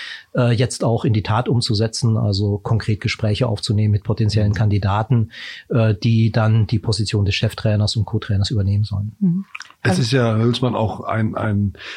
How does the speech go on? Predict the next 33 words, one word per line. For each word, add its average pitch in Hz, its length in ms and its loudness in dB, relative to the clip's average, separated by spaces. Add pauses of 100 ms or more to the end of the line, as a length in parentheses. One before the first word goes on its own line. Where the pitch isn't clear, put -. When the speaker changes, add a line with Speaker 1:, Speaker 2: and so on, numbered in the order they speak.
Speaker 2:
eine 160 160 2
Erfolgsgeschichte 147 840 0
für 123 120 0
beide 120 340 2
gewesen. 98 480 0
Sie 127 220 0
haben 143 220 0
einem 120 360 0 (300)
Jugendtrainer 143 760 0
ohne 151 320 0
Erfahrung 131 540 0
im 107 80 0
Profibereich 127 720 0
in 113 100 0
einer 113 220 0
schwierigen 131 360 0
Situation 120 680 0 (360)
die 123 60 2
Chance 131 400 0
gegeben. 151 640 2 (440)
Und 127 340 0
er 120 180 0
hat 123 180 0
diese 120 140 4
Chance 131 380 0
mit 110 140 0
beiden 120 300 2
Händen 120 200 2
beim 110 160 2
Schopf - 320 -4
gepackt - 440 -4
und 117 420 -2 (340)
genutzt. 156 540 0